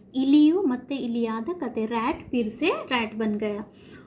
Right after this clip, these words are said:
ಒಂದೊಂದ್-, ಒಂದಾನೊಂದು ಕಾಲದಲ್ಲಿ ಓರ್ವ ಮಂತ್ರವಾದಿ ಇದ್ದನು. ಏಕ್ ಟೈಮ್ ಪೇ, ಯಾನೆ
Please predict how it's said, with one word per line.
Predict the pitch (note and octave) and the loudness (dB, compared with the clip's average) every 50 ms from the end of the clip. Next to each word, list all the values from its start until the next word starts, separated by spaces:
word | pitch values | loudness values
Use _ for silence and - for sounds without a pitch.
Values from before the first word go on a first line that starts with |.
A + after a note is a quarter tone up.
| - - - | -14 -4 2
ಒಂದೊಂದ್-, | C4 D4 D#4+ F4+ F#4 G4 F#4+ F#4+ G4 - - | 6 8 8 10 8 8 6 4 2 0 2
ಒಂದಾನೊಂದು | C4+ C4+ C#4 C#4+ C#4 D4 D4+ D#4 E4 F#4 F#4 F#4+ F#4+ F4+ F#4 F4+ | 4 6 6 6 6 6 4 4 6 6 6 4 4 4 2 2
ಕಾಲದಲ್ಲಿ | - D#4 C#4+ C4 B3 B3+ A#3+ B3 A#3+ B3 B3 B3 B3+ B3 | 2 -2 -2 -2 -2 -2 -2 -2 -4 -2 -2 -2 -4 -2
ಓರ್ವ | - B3 C4+ C#4 D4 D4+ C#4 A#3+ A#3+ A#3 A#3 | -2 -2 0 2 2 2 2 0 0 0 2
ಮಂತ್ರವಾದಿ | A#3 A#3 A#3 A3+ A#3 A#3 B3+ B3+ B3 A#3+ A#3+ A3+ A3+ A#3+ A#3+ | 2 2 2 0 0 0 0 0 0 0 -2 -2 -2 -2 -2
ಇದ್ದನು. | A3 A3+ - A3+ A3 A3 A3 A3 G#3+ - | -4 -4 -4 -2 -2 -2 -2 -2 -4 -2
ಏಕ್ | A3+ A3+ A3+ - | -2 -4 -4 -4
ಟೈಮ್ | - A3+ A3 A#3 B3 A#3+ | -6 -4 -2 -2 0 0
ಪೇ, | B3+ A#3+ A#3+ C4+ F4 G#4 - - - - - - - - - - - | 0 0 2 2 2 0 0 -4 -18 -20 -20 -20 -20 -20 -18 -10 -6
ಯಾನೆ | A3+ A3 A3 A3+ B3+ D#4+ | -2 -2 0 2 2 2